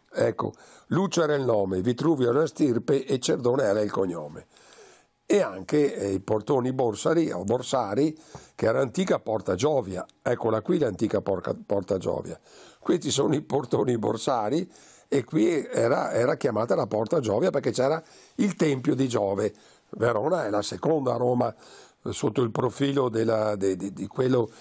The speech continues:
che c'è, <clears throat> le, di, di architettura. Poi, eh, iniziamo con Giovanni Maria Falconetto, Augusto e la Sibilla,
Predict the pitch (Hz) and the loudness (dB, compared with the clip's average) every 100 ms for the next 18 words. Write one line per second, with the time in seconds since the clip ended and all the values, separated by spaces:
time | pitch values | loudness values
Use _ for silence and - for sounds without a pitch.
0 | - _ 117 107 139 131 - - - - | -20 _ -4 0 0 0 -4 -14 -20 -20
1 | _ - 220 180 - - _ _ 220 113 | _ -2 -2 -4 -10 -18 _ _ -2 2
2 | 110 104 104 92 95 - - 98 107 110 | 4 4 2 0 -4 -6 -8 -8 -4 0
3 | 110 - 110 117 107 - 110 98 92 87 | 0 0 -2 -2 -4 -2 0 2 0 -2
4 | - 135 165 101 110 123 156 - 117 90 | 0 0 -2 -6 -2 0 0 0 -2 -2
5 | 131 131 - - - - - 117 120 139 | -2 -2 -10 -20 -20 -10 -2 0 0 0
6 | 135 120 117 120 104 98 90 170 143 110 | -2 -2 2 2 0 -4 0 0 0 -2
7 | - 165 - _ _ _ _ _ _ _ | 0 0 -2 _ _ _ _ _ _ _
8 | _ _ _ _ _ - _ - 107 107 | _ _ _ _ _ -20 _ -6 -2 0
9 | 135 135 - 95 98 - 156 135 131 147 | 2 2 0 0 0 0 2 2 4 2
10 | 156 | 0